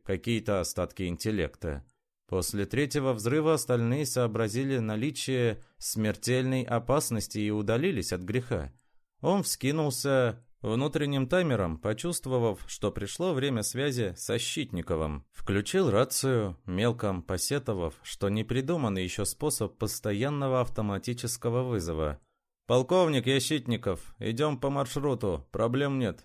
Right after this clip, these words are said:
Что у вас?" "Порядок. Объекты исследованы. Прямой опасности вроде не представляют. Но лучше вам с ними вплотную не контактировать. Просто не советую по некоторым причинам. Если что, против них оружие, гранаты.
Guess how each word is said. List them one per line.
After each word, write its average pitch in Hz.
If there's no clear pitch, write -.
Что 160
у 117
вас?" 87
"Порядок. 120
Объекты 120
исследованы. 104
Прямой 107
опасности 110
вроде 101
не 98
представляют. 87
Но 107
лучше 117
вам 120
с -
ними 120
вплотную 113
не 92
контактировать. 95
Просто -
не 104
советую 120
по 110
некоторым 107
причинам. 80
Если 117
что, 156
против 127
них 139
оружие, 120
гранаты. 90